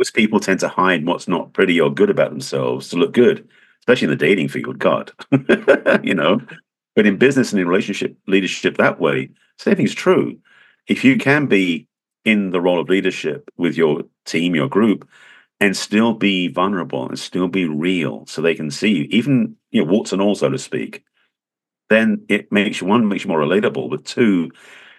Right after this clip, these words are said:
it in a way gives them permission to be honest as well. And that creates more transparency with each other,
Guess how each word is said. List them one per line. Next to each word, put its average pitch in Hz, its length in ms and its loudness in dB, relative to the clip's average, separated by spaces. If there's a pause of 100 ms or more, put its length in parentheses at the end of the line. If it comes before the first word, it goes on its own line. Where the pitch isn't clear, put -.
(160)
it 107 240 0
in 95 140 0
a - 20 2
way 95 180 2
gives 82 260 -2
them 104 200 2
permission 78 380 -6
to 71 80 -10
be 76 80 -6
honest 73 240 -4
as 71 100 -10
well. 85 320 -6
And 60 140 -8
that - 120 -6
creates - 240 -2
more - 320 -6 (460)
transparency 95 540 0
with 131 100 -6
each - 160 -8
other, 55 260 -4